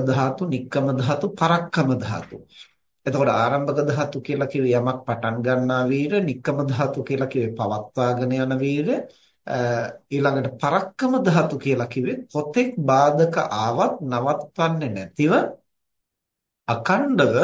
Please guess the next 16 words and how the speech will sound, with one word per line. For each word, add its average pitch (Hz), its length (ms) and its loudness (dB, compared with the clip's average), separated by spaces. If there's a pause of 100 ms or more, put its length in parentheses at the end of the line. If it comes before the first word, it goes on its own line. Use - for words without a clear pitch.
(500)
ඒ 160 140 4
පරමාර්ථ 156 720 -2
සාධනය 143 720 0
වෙනතෙක් 139 600 -2
මේක 156 340 -2 (200)
ක්‍රියාත්මක 156 680 2 (120)
කරන්න 151 400 0
පුළුවන් 190 420 0
හැකියාව. 160 520 0 (480)
එතකොට 180 340 2
වීර්ය 208 520 -2 (100)
ඒ 135 260 2
තැනට 175 400 0 (380)
මතු 123 400 -2
වුණොත් 220 320 0 (100)
තමයි 131 440 -2